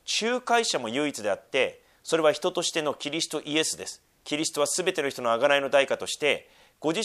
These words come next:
身をお与えになりました。これが時至ってなされた証なのです。で、先ほどね、私たちは祭司に召されてるっていうふうに言いました。で、祭司っていうのは仲介的な働きをするんです。だから、その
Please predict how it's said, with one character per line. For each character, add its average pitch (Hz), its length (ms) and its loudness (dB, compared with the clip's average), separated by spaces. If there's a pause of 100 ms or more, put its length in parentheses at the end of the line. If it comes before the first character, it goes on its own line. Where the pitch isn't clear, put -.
身 180 120 0
を 113 180 -2
お 120 60 6
与 127 160 6
え - 20 4
に 127 80 -4
な 120 80 2
り 110 60 -2
ま 101 100 -4
し - 80 -8
た。 - 100 -20 (400)
こ - 140 2
れ 208 80 6
が 196 120 4
時 175 300 -2
至 175 260 2
っ - 180 -2
て 165 320 2
な 123 100 2
さ 139 120 -2
れ 123 80 0
た 95 120 2
証 110 280 -2
な 101 60 -4
の - 80 -12
で - 80 -20
す。 - 140 -18 (1200)
で、 143 80 -6
先 160 160 -2
ほ 170 60 0
ど 156 60 -8
ね、 156 240 -6 (120)
私 165 240 2
た 156 40 -8
ち - 40 -8
は 127 40 -6
祭 269 400 0
司 226 120 0
に 143 80 -6
召 120 100 -2
さ 135 120 0
れ 127 80 2
て - 80 -6
る 107 60 -2
っ - 40 -6
て - 140 -16
い - 20 -12
う - 40 -14
ふ - 40 -18
う - 20 -12
に 87 80 -12
言 92 60 -10
い - 20 -10
ま 87 100 -10
し - 80 -12
た。 - 80 -20 (920)
で、 143 60 -8
祭 269 260 6
司 277 80 2
っ 233 40 -10
て 180 80 0
い - 20 4
う 131 40 2
の 117 40 -2
は - 200 0
仲 185 120 0
介 175 180 6
的 170 160 -4
な 160 80 2
働 143 260 4
き 131 60 -4
を 120 40 -2
す - 80 -8
る 82 40 -14
ん - 40 -18
で - 40 -20
す。 - 100 -16
だ 131 80 0
か 123 60 2
ら、 101 120 2 (200)
そ - 200 -4
の 202 140 0